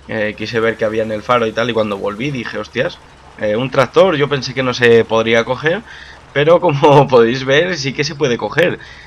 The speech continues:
No corre mucho, o sea, no corre una puta mierda, ahora lo veréis, pero bueno, eh, es un vehículo secreto que, que han metido ahí y, oye, pues, eh, está bastante curioso, ¿no?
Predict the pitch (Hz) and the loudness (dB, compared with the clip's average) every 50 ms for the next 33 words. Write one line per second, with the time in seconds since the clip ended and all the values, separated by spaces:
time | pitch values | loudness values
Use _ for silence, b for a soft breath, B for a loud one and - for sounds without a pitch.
0 | B B - 110 117 113 - 120 107 107 110 110 117 139 147 143 160 170 165 - | B B -2 0 2 2 4 4 2 2 2 2 2 0 2 4 4 4 4 2
1 | 117 107 101 104 104 101 - 110 107 107 107 107 110 107 - - - 104 104 101 | 0 -2 -4 -4 -4 -2 -2 -2 0 0 0 0 -2 -2 -6 -10 -8 -6 -4 -4
2 | 107 107 113 123 131 127 131 156 185 185 - - - - - _ _ _ _ - | -4 -2 -2 -4 -2 0 0 -2 -2 -4 -8 -18 -20 -20 -20 _ _ _ _ -20
3 | - - - - - - 113 113 123 123 123 123 123 131 139 147 151 147 - B | -20 -20 -20 -18 -12 -4 0 2 4 4 4 4 4 4 4 2 2 0 -4 B
4 | B B B B B B B B B B - - 131 131 131 127 139 165 156 143 | B B B B B B B B B B 0 4 4 6 6 6 6 6 6 4
5 | 151 175 - 87 120 117 110 107 107 107 107 104 104 104 104 - 127 123 120 120 | 4 2 0 -2 -4 -2 0 2 2 4 4 4 2 0 -2 -2 0 2 2 2
6 | 117 117 - 123 120 120 120 117 117 117 110 - - 110 101 - 123 135 123 110 | 2 2 0 0 2 2 2 2 2 0 -2 -2 -4 -4 0 2 2 2 2 0
7 | 107 101 - 104 101 98 98 98 - 107 107 107 110 110 101 107 110 107 104 104 | -4 -6 -4 -6 -6 -4 -6 -6 -6 -6 -4 -4 -4 -4 -4 -4 -4 -2 -2 -2
8 | 104 104 110 127 139 139 117 104 104 107 120 117 107 101 - - - - - - | -2 -2 -2 -4 -4 -6 -6 -6 -6 -4 -2 -2 -2 -4 -6 -16 -20 -20 -20 -20
9 | - - - 95 95 95 92 - - - - - - - 113 113 110 113 117 113 | -20 -20 -18 -16 -14 -14 -14 -16 -16 -16 -16 -10 -2 2 4 6 6 6 6 4
10 | 107 107 104 - 113 113 - 135 - 110 107 104 101 127 117 110 104 110 127 156 | 4 2 -2 -2 -4 -4 -4 -4 -4 -4 -4 -4 -4 -4 -4 -6 -4 -4 -4 -4